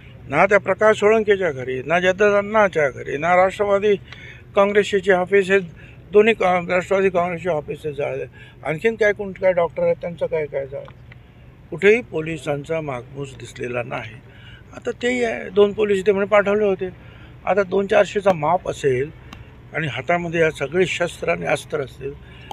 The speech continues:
दोन पोलीस काय करणार? पण दुर-, गंमत अशी आहे की याचा जो intelligence हा नावाचा जो काही प्रकार पोलिसांकडे असतो, की कुठे काय चाललेलं आहे, आंदोलनामध्ये कोण काय बोलत आहे,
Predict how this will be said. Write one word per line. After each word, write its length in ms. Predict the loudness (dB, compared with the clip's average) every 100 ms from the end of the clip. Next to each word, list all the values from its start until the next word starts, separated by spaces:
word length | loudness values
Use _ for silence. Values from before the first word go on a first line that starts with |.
| -4
दोन 180 | -2 0
पोलीस 260 | 0 -4 0
काय 200 | 0 2
करणार? 400 | -2 -8 -14 -18 -20 -20 -20 -20 -20 -20 -20 -20 -10
पण 100 | -8
दुर-, 760 | -6 -10 -10 -20 -20 -20 -10 -4
गंमत 300 | 2 4 4
अशी 200 | 4 4
आहे 260 | 4 -2 -14 -18 -20 -20 -20 -20 -6
की 200 | -2 -2 -4 -18 -20 -2
याचा 280 | 0 4 4
जो 100 | 4
intelligence 680 | 2 0 2 2 2 -6 -10 -14 -6
हा 180 | -2
नावाचा 360 | 2 4 4 2
जो 120 | -6
काही 140 | -4 -4
प्रकार 360 | -4 4 4
पोलिसांकडे 560 | 4 0 -2 -4 -2 -2
असतो, 280 | -4 -8 -12 -12 -20 -20 -20 -18
की 80 | -12
कुठे 220 | -6 -6
काय 240 | 2 2 4
चाललेलं 420 | 0 -2 -4 -6
आहे, 160 | -10
आंदोलनामध्ये 440 | -6 0 2 0 -6
कोण 180 | -10 -2
काय 240 | 2 4
बोलत 300 | 2 -4 -4
आहे, 200 | -4 -4